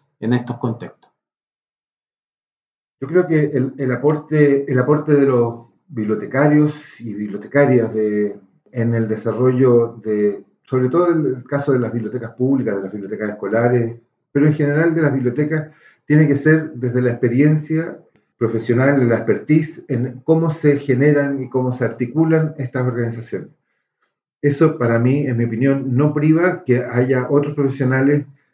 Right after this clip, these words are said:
Speaker 2: eh, que que hagan un desarrollo en, en la biblioteca. Pueden ser con el apoyo de cualquier profesional, un sociólogo, un,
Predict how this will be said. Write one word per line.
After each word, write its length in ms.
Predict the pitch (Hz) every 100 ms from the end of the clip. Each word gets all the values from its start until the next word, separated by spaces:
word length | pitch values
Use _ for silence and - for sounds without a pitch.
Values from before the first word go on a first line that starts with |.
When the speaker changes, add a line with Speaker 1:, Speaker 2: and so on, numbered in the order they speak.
| _
Speaker 2:
eh, 300 | 113 113 110 -
que 680 | 117 113 110 107 104 104 - _
que 240 | 110 101 101 _ _ 120 104 _ -
hagan 320 | 127 135 131
un 80 | 123
desarrollo 720 | 110 113 123 139 143 147 147
en, 640 | 127 120 117 113 107 - _ _ _ -
en 120 | 110
la 60 |
biblioteca. 580 | 107 104 113 127 - - _ _ _ _ _ _ -
Pueden 240 | 139 135
ser 260 | 127 143 139
con 180 | 135 123
el 140 | 120
apoyo 460 | 113 147 156 147 143
de 380 | 139 135 135 - - -
cualquier 480 | 123 117 160 165 - - -
profesional, 440 | 135 139 156 143
un 120 | 120
sociólogo, 800 | 117 110 160 160 156 143 139 127
un, 600 | 123 123 120 120 117 -